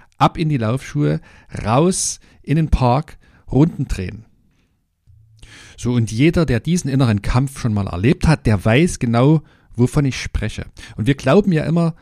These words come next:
dass unsere Persönlichkeit unser Denken und Handeln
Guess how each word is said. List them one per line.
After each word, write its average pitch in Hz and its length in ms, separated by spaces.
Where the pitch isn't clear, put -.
dass 123 200
unsere 120 280
Persönlichkeit 135 1120
unser 107 260
Denken 151 400
und - 340
Handeln 110 480